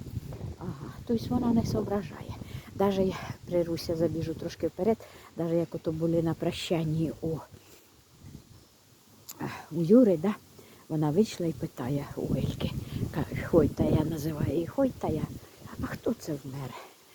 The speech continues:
А вона каже: «Ну як це хто? Юра,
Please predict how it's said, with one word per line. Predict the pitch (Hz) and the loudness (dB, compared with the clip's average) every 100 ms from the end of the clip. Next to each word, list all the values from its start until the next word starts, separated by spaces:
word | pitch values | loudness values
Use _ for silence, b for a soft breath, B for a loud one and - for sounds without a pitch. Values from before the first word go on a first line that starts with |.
| B B B B | B B B B
А | |
вона | 233 262 254 | -2 0 0
каже: | - 233 233 - B B B B B B | 0 -2 -2 -4 B B B B B B
«Ну | 427 403 | 2 4
як | 165 - | 2 -8
це | - 165 | -8 -10
хто? | - - 143 - - B B B B - | -8 -8 -8 -8 -16 B B B B -6
Юра, | 359 320 160 104 - | -2 0 0 -2 -6